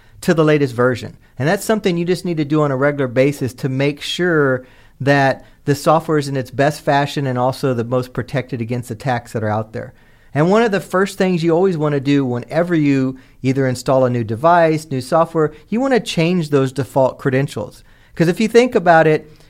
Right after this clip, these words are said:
if those are the credentials that are published in all the documentation, everybody in the world knows what those credentials are. So if you don't change them, everybody will be able to use those same credentials to get into your software and do whatever they want to your system.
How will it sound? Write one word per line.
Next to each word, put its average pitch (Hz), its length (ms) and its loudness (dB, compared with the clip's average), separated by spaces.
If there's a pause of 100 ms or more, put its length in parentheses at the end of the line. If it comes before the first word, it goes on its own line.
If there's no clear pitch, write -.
(180)
if 190 160 4
those 240 240 6
are 240 60 -2
the 214 80 0
credentials 190 480 -2
that 170 120 2
are 151 60 0
published 180 520 0
in 160 120 0
all 170 220 4
the 170 100 2
documentation, 160 920 0
everybody 170 440 2
in 156 100 0
the 151 80 0
world 151 400 2
knows 151 320 2
what 147 140 -2
those 143 180 0
credentials 143 500 -4
are. 135 380 -2 (240)
So 156 160 2
if 143 140 2
you 185 100 0
don't 202 220 0
change 254 380 -2
them, 156 360 2 (380)
everybody 175 480 4
will 160 140 2
be 160 100 0
able 151 140 0
to 139 60 -2
use 160 300 0
those 147 220 2
same 165 200 0
credentials 160 580 -2
to 170 100 -4
get 147 200 0
into 170 240 -4
your 151 120 -2
software 147 640 0 (300)
and 143 180 2
do 147 160 6
whatever 151 320 4
they 143 160 2
want 139 400 -2
to - 80 -4
your 127 140 -2
system. 127 400 -6